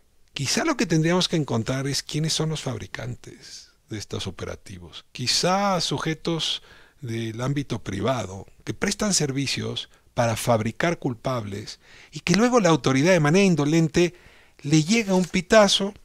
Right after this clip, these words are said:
no lo revisa, no lo corrobora y simplemente lo procesa.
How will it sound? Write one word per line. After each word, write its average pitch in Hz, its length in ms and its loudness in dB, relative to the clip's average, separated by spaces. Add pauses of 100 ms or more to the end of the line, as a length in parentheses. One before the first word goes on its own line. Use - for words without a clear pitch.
(360)
no 277 100 -2
lo 285 100 -2
revisa, 113 680 -4 (180)
no 247 140 -8
lo 262 160 -6
corrobora 104 680 -4 (220)
y 131 80 -6
simplemente 151 680 0
lo 117 160 -2
procesa. 104 580 -2